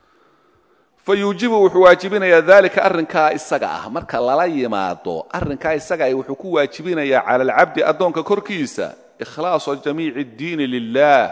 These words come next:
tacaala. Cibaado, eh, markaa diinta oo dhan say u dhantay inuu Ilaahay u khaalis yeelo. Iyo wa an takuuna inay tahay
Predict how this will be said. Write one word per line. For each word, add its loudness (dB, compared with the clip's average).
tacaala. -6
Cibaado, 2
eh, -2
markaa -2
diinta -8
oo 2
dhan 2
say -10
u -8
dhantay -4
inuu -8
Ilaahay -2
u -8
khaalis -6
yeelo. -10
Iyo -4
wa 0
an -4
takuuna -2
inay -4
tahay -2